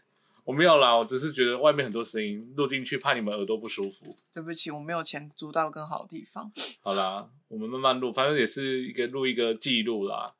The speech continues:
Speaker 1: 可是人家会不会说我们对 Podcast 不认真？我们还蛮认真，我们做很多功课，虽然还是录得跟坨屎一样。<laughs>
Speaker 2: 想要，想要听什么非常研究性的话题吗？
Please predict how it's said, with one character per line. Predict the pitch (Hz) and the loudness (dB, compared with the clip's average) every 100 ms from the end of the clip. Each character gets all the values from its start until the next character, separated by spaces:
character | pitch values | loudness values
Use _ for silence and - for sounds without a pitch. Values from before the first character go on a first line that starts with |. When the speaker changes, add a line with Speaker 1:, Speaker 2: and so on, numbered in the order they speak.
| - | -18
Speaker 1:
可 | - 143 | -12 4
是 | 208 | 6
人 | 170 | 8
家 | 156 | 6
会 | 180 | 6
不 | 165 | 6
会 | |
说 | 151 156 | 4 2
我 | 135 | 2
们 | 117 | 4
对 | 139 | 2
Podcast | 135 131 - 117 95 | 2 -2 -2 -10 -6
不 | |
认 | 104 98 | -4 -4
真？ | |
我 | 104 | -2
们 | 139 139 | 4 4
还 | |
蛮 | 135 135 | 4 4
认 | 147 131 | 4 2
真， | 131 | -4
我 | |
们 | 117 | -2
做 | 139 | 0
很 | 117 | 0
多 | 104 | -2
功 | 107 107 107 | -4 -6 -6
课， | 113 98 - _ | -6 -6 -10 _
虽 | - - | 0 4
然 | 151 | 6
还 | 120 | 4
是 | 139 | 0
录 | 147 | 0
得 | 131 | 2
跟 | 127 131 | 2 2
坨 | 110 | 2
屎 | 107 - 92 | 2 2 -2
一 | 87 | 0
样。 | 101 - _ _ - 392 - 277 196 | 0 0 _ _ 4 4 6 6 6
<laughs> | - - 226 - 233 - _ _ | 2 2 2 4 2 2 _ _
Speaker 2:
想 | - 214 | 4 6
要， | 233 262 - | 8 6 2
想 | 208 | 2
要 | 190 233 | 4 4
听 | 233 240 208 208 | 2 -2 -2 -4
什 | 202 | -4
么 | 165 151 151 151 156 170 180 _ | -2 -2 -2 -4 -8 -14 -20 _
非 | 185 | -4
常 | 180 147 147 165 _ _ _ | -2 -2 -4 -14 _ _ _
研 | - 165 208 | -2 0 4
究 | 254 | 2
性 | 190 220 175 | 2 0 0
的 | 151 | 2
话 | 220 160 | 6 6
题 | 127 - - _ | 4 -4 -16 _
吗？ | - | -14